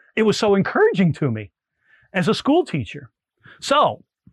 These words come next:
let you in on a little secret that if you've worked at Fort Wilderness, maybe, um, most people don't know this. What I did at Fort Wilderness is I took that, uh, that lesson that Bill Freeman taught me, and I did it with the summer staff at Fort.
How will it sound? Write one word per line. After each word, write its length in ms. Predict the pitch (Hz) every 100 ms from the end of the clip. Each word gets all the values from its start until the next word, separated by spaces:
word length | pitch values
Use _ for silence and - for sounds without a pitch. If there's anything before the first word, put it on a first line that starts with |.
| _ _ - - -
let 240 | 147 143 -
you 80 |
in 80 | 160
on 60 | 151
a 20 |
little 160 | 147 139
secret 500 | - 208 - 151 -
that 180 | 143 170
if 160 | 127
you've 240 | 175 143 -
worked 180 | -
at 80 | 160
Fort 260 | - 151 147
Wilderness, 460 | 185 175 131 131
maybe, 460 | 143 139 139 135 135 _ _ _ -
um, 360 | 127 127 123
most 240 | 123 139 -
people 180 | 123
don't 220 | 123 131 143
know 160 | 196
this. 260 | 160 113 - _ -
What 220 | 175 190
I 140 | 208
did 340 | 285 151 113 147
at 100 | 160
Fort 220 | - 165 165
Wilderness 380 | 240 170 135
is 160 | - 131
I 100 | -
took 300 | 233 - 254 -
that, 200 | 113 - _ _ _ _ _
uh, 220 | 151 165
that 180 | 147 196
lesson 300 | 185 185 -
that 100 | 139
Bill 160 | 127 139
Freeman 280 | 175 226 165
taught 220 | 117 117
me, 120 | 135
and 140 | 131 147
I 160 | 196
did 180 | 156 131
it 140 | 143 - _ _ -
with 140 | 143
the 80 | 143
summer 320 | - 262 254
staff 400 | - - 98 - _ _ _ _ _ _ _ -
at 120 | 143
Fort. 320 | - 226 214